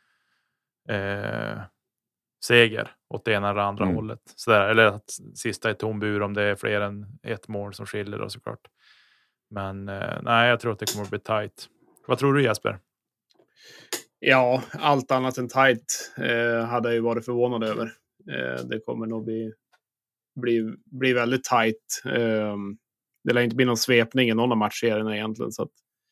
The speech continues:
Speaker 3: Visst börjar det redan natt, va? Colorado och Edmonton kör i natt, va?
Speaker 1: Jajamän, noll två noll noll.
Speaker 3: Ja. Ja, får jag gissa någonting, eh, så ska jag gissa på att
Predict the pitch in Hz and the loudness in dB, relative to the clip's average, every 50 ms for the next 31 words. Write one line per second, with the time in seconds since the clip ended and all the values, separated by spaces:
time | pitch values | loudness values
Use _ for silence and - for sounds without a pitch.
0 | _ _ _ _ _ _ _ _ _ _ _ _ _ _ _ _ _ _ - 131 | _ _ _ _ _ _ _ _ _ _ _ _ _ _ _ _ _ _ 0 0
1 | - - 143 139 143 143 143 139 139 139 135 131 139 165 165 - - 127 120 110 | 4 8 10 12 12 12 12 12 12 10 10 10 8 8 8 6 4 2 4 4
2 | - 127 123 127 123 120 123 123 143 143 131 117 113 117 113 110 - 110 107 110 | 4 6 6 6 6 8 8 8 8 6 4 2 0 -2 -4 -2 -2 -2 -2 -2
3 | 123 131 - - - - 113 - _ _ _ _ _ _ _ _ _ _ _ _ | -2 -4 -4 -6 -12 -12 -12 -12 _ _ _ _ _ _ _ _ _ _ _ _
4 | _ _ _ _ _ _ _ _ _ _ _ _ _ _ _ _ _ _ _ - | _ _ _ _ _ _ _ _ _ _ _ _ _ _ _ _ _ _ _ 8
5 | 131 127 135 135 127 123 131 127 113 - _ _ _ - 131 127 123 120 110 - | 8 8 10 8 8 6 4 2 -2 -8 _ _ _ 0 2 4 4 4 2 0
6 | 139 131 123 117 117 120 120 123 123 117 - - - - - - - - _ _ | 2 4 4 6 6 6 6 6 4 2 -4 -8 -14 -16 -18 -20 -20 -20 _ _
7 | _ _ _ _ _ _ _ _ - - - - - - - - 139 139 139 135 | _ _ _ _ _ _ _ _ -6 -2 0 0 0 0 2 6 8 8 8 8
8 | 135 131 - 156 143 139 139 139 139 127 - 135 127 123 123 120 120 120 120 117 | 8 6 6 6 6 8 8 6 4 4 4 4 4 4 4 2 2 4 4 6
9 | 113 113 113 110 - - - 123 117 117 113 110 110 - - - 120 117 117 110 | 6 6 4 2 2 2 4 6 6 8 6 6 4 2 2 4 4 4 4 4
10 | 101 - - 127 117 - 120 110 110 - | 2 2 2 2 2 2 2 0 0 0